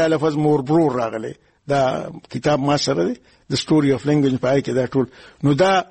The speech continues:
د دې نه پته لګي چې مور زموږ خپل لفظ دی،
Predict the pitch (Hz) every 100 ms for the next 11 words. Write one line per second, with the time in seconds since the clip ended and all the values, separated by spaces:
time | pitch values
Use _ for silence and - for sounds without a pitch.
0 | _ _ 143 185 196 190 185 196 202 -
1 | 151 147 170 196 170 - _ - 151 151
2 | 139 - 175 170 147 156 139